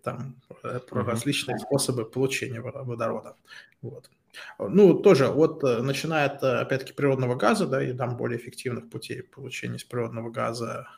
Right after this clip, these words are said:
Speaker 1: а, так, чтобы не было, а, газообразного С О два. Да, потому что проблема, что у тебя газообразный С О два, можно углерод получать, э, твёрдый, да, вот как бы есть такие проекты.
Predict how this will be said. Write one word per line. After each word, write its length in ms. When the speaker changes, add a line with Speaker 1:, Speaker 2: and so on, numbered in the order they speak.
Speaker 1:
а, 200
так, 180
чтобы 240
не 180
было, 580
а, 760
газообразного 640
С 120
О 80
два. 320
Да, 80
потому 200
что 80
проблема, 420
что 200
у 40
тебя 180
газообразный 560
С 120
О 60
два, 180
можно 380
углерод 460
получать, 500
э, 120
твёрдый, 500
да, 200
вот 320
как 180
бы 100
есть 220
такие 260
проекты. 480